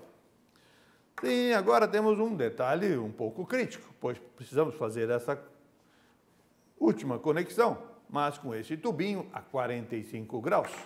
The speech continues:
Mas isso é simples. Pegue um trans-, um transferidor, tem ângulo de noventa graus, num dos vértices, obviamente, os outros dois são de quarenta e cinco graus. Ou, se não tiver, improvisa.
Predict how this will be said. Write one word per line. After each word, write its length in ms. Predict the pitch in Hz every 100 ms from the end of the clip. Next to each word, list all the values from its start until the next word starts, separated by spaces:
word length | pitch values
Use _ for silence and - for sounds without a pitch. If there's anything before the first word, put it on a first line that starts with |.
| - - _ - _ - _ _ _ -
Mas 160 | 262 220
isso 160 | 226
é 60 | 247
simples. 480 | 240 175 - - - - _ _ _ _ _ -
Pegue 220 | 110 113
um 120 | 156
trans-, 440 | 160 190 123 - -
um 420 | 143 127 123 143 170 - _ _ _ _ _ _ _
transferidor, 800 | 127 127 151 151 151 202 104 - - - -
tem 180 | 117 120
ângulo 260 | 143 123
de 60 | 123
noventa 420 | 127 123 135 170
graus, 380 | 170 202 262 - - -
num 280 | 185 185 151
dos 300 | 120 123 117
vértices, 420 | 160 220 220 131
obviamente, 640 | 127 156 147 185 233 - - - - -
os 120 | 202
outros 320 | 196 214 185
dois 220 | 160 240 - - - _ _
são 180 | - 113
de 80 | 113
quarenta 400 | 123 117 117 117
e 60 |
cinco 280 | 113 139 139
graus. 280 | 151 185 - - - _ _ _ _ _ _ -
Ou, 180 | 247 214
se 140 | 156
não 140 | 147
tiver, 420 | 165 214 262 - -
improvisa. 960 | 180 175 151 143 151 143 240 165 107